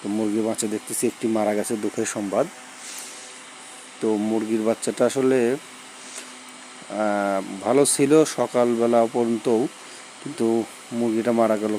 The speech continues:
কেমন করে। আহ, যাই হোক, আল্লাহ যা করে ভালোর জন্যই করে। তো একটা মারা গেছে, ইনশাল্লাহ যেগুলো সুস্থ আছে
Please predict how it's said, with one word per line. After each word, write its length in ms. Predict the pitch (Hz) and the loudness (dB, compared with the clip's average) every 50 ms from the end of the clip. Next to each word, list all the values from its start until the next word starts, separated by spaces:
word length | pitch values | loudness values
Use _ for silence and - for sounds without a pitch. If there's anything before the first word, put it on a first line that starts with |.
| - | -2
কেমন 240 | - 110 107 107 104 | -2 0 0 0 -2
করে। 240 | 98 - 104 104 104 | -2 -2 -2 -2 -2
আহ, 1300 | 98 - - - - - - - - - - - - - - - - 107 104 104 101 101 101 101 101 101 | -4 -6 -12 -18 -18 -16 -16 -14 -14 -12 -12 -14 -14 -16 -16 -8 -4 -2 0 0 0 0 0 0 0 2
যাই 140 | 113 120 135 | 2 2 4
হোক, 240 | 143 143 160 170 - - - - - - 143 | 4 4 2 2 0 -6 -14 -16 -10 -8 -2
আল্লাহ 280 | 107 107 110 110 110 | 0 0 2 2 0
যা 120 | 107 120 120 | 0 0 0
করে 160 | 120 117 113 | 2 0 0
ভালোর 280 | 101 113 117 117 113 110 | 2 2 2 2 2 0
জন্যই 280 | 113 110 110 110 110 107 | 0 -2 -2 -2 -2 -2
করে। 260 | - 107 101 110 151 - - - - - - - - - - - - - - - - | -2 -2 -2 -2 -4 -4 -6 -12 -16 -14 -14 -12 -12 -12 -14 -14 -16 -16 -18 -2 4
তো 100 | 147 143 | 8 8
একটা 280 | 147 143 - - 156 | 8 8 8 6 4
মারা 240 | 135 135 135 131 131 | 6 8 8 6 6
গেছে, 220 | 127 123 110 127 127 | 6 4 2 0 -2
ইনশাল্লাহ 360 | 117 - 131 120 120 120 113 | 0 0 0 0 2 0 0
যেগুলো 340 | 107 110 110 107 110 110 104 | 0 0 0 0 0 -2 -2
সুস্থ 340 | - - 123 - - - | -2 -2 -2 -2 2 4
আছে 320 | 143 127 120 - - 131 | 4 6 6 4 2 0